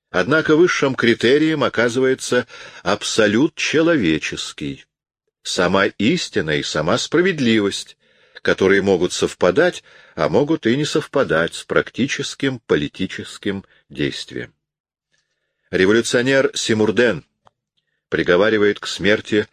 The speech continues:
любимого им Говена за то, что тот во имя абсолюта человеческого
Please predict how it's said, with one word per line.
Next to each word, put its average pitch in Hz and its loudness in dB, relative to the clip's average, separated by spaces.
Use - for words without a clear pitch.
любимого 113 2
им 107 -2
Говена 82 0
за 76 0
то, 104 2
что 95 0
тот - 0
во 85 2
имя 92 0
абсолюта 92 0
человеческого 117 0